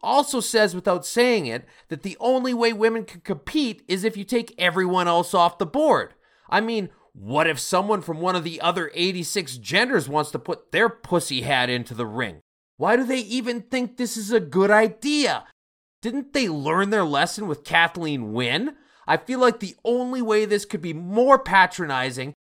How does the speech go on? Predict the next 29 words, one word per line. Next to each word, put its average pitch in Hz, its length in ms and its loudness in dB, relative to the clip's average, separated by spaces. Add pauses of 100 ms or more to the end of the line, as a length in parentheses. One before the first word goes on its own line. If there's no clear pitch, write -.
as 143 160 -4
if 202 120 -6
they 160 120 -2
took 196 280 -4
all 170 220 0
the 160 100 -2
big 151 240 0
words 139 540 0
out 165 160 2
of 143 60 -6
the 143 160 0
application 156 760 0
forms 123 480 -4
so 156 120 -8
that 151 200 0
women 196 280 0
and 175 120 -4
their 143 80 -2
little 165 320 -2
brains 190 580 -2
can 185 180 -8
figure 127 340 -4
them 156 180 2
out. 170 320 4 (2500)
So - 200 -6
there's 240 280 4
a 190 40 0
new 202 200 -2
variant, 139 640 0